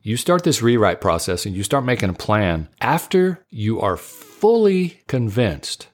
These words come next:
that your story is solid, that the scenes where they're at, they're in the right spot. Every scene moves the story forward. So w-, when you get to that point and you see your script laid out in front of you and you look at every scene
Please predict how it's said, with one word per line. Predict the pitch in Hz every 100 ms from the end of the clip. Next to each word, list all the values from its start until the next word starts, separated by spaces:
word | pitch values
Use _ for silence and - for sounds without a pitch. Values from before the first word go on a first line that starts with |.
| _
that | 95 82
your | 82
story | - - 113 113 120 117 117 -
is | - -
solid, | - - 87 76 131 64 - -
that | 87 -
the |
scenes | - - 123 139 151 160 104
where | 87 95 104
they're | 156 160
at, | 104 107 147 - _ -
they're | 85 107
in |
the | 95
right | 85 90 110
spot. | - 90 58 - -
Every | 101 107 120
scene | 127 123 110
moves | 113 107
the | 113
story | - 113 107
forward. | 101 98 87 78 - - _ _
So | - 92
w-, | 90 98 -
when | 104 104
you | 104 165
get | 160 143 151 -
to | 117
that | 107 107 -
point | 110 90 71 - -
and | 82 87
you | 123
see | 160 156
your | 143 131
script | 131 - 120 107
laid | 104 107
out | 113
in |
front | 104 95 82
of | 76
you | 78 78
and | 95 87
you | 98 117 131 123 -
look | 107 90
at | -
every | 120 165 202
scene | - 139 127 123 123 127